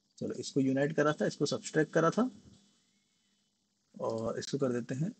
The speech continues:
यहाँ से unite और इसको कर देते हैं Mac current feature। तो इसमें मैं एक बार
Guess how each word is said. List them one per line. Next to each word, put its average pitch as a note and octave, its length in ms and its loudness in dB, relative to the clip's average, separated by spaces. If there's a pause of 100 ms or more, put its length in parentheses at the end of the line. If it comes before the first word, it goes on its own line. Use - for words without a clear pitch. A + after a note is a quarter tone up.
(880)
यहाँ B2 440 -4
से D#3 160 0
unite C#3 520 2 (180)
और B2+ 80 0
इसको C#3 160 -6
कर B2+ 120 2
देते A#2+ 180 -4
हैं A#2 80 -2
Mac A#2 200 -2
current D3 260 0
feature। G3 360 2
तो - 640 -10
इसमें C3+ 340 2
मैं C#3 240 2
एक A#2+ 180 -8
बार C3 140 0